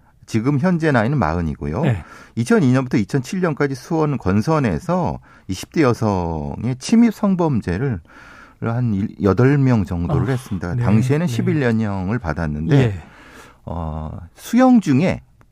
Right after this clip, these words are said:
Speaker 1: 과거에 여죄가 발견돼 갖고
Speaker 2: 어.
Speaker 1: 사 년이 추가돼 갖고
Speaker 2: 추가되고.
Speaker 1: 십오 년을 살고,
Speaker 2: 네.
Speaker 1: 어, 지난해 시월에 출소했는데,
Speaker 2: 음.
Speaker 1: 들어보셨을 겁니다. 어, 이제 거기에 이제 거주지를 마련했는데,
Speaker 2: 네.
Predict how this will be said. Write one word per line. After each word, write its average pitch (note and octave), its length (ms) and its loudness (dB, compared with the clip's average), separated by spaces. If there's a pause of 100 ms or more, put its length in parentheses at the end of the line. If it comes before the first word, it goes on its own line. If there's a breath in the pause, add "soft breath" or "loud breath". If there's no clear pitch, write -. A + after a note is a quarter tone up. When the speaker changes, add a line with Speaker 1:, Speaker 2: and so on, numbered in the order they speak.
Speaker 1:
과거에 F3+ 400 2
여죄가 G2+ 420 2
발견돼 E2+ 540 0
갖고 D2+ 240 -6
Speaker 2:
어. - 20 -2
Speaker 1:
사 C#3 220 2
년이 D3 300 0 (180)
추가돼 F3 440 -2
갖고 G2 300 0
Speaker 2:
추가되고. A#2+ 100 -2
Speaker 1:
십오 G#2+ 340 2
년을 A2 300 2
살고, G2 500 0
Speaker 2:
네. G2+ 140 -8 (500 loud breath)
Speaker 1:
어, E2+ 180 -4
지난해 A2+ 360 2
시월에 F#3 400 2
출소했는데, A#2 840 -2
Speaker 2:
음. A#2+ 80 0 (320 loud breath)
Speaker 1:
들어보셨을 D#3+ 480 2
겁니다. A2+ 480 0 (460 loud breath)
어, B2 440 2 (100)
이제 D3 220 0
거기에 E3 440 2
이제 B2 140 0
거주지를 D#3 540 2
마련했는데, D#3 800 4
Speaker 2:
네. B2 240 0